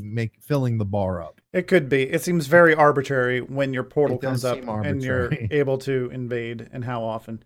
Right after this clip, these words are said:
Speaker 1: Now, they're able to evade you pretty much nonstop. And this is one of the big problems I have with this mode. You are not rewarded for defeating an invader. Now, I can understand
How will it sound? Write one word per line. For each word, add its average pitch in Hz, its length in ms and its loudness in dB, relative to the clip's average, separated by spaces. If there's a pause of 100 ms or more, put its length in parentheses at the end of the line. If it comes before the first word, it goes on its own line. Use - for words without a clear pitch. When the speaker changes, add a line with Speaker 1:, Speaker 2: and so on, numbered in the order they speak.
(520)
Speaker 1:
Now, 131 180 2
they're 208 220 4
able 214 220 2
to 170 140 2
evade 147 380 2
you 190 160 -6
pretty 254 280 -6
much 170 240 -8
nonstop. 139 880 -2 (260)
And 135 160 0
this 226 220 -2
is 247 180 0
one 143 160 0
of 139 60 0
the 120 80 0
big 117 260 -4
problems 170 380 -4
I 107 60 -2
have 101 180 -2
with 98 100 -8
this - 160 -10
mode. 95 280 -6 (500)
You 165 240 -4
are 240 100 0
not 208 260 -2
rewarded 156 560 4
for - 160 -4
defeating 131 540 -2
an 113 80 2
invader. 110 500 -2 (1080)
Now, 190 100 -2
I 277 120 2
can 277 140 0
understand 196 840 0